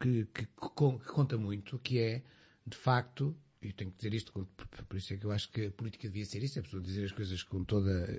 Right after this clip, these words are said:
e olhar para os dados objetivamente. De facto, existe, eh, na maior parte das pessoas,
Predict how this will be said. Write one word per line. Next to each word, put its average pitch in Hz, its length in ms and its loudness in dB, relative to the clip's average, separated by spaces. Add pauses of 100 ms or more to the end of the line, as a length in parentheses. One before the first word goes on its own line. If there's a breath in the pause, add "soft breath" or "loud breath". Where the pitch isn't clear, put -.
e 110 260 2
olhar 117 220 2
para 107 140 -4
os 98 100 -4
dados 95 380 -6
objetivamente. 101 840 -4 (480 soft breath)
De - 60 -20
facto, 127 460 6
existe, 117 720 4 (100)
eh, 107 340 0
na 110 140 4
maior 107 240 4
parte 101 300 -2
das 117 120 0
pessoas, 117 540 0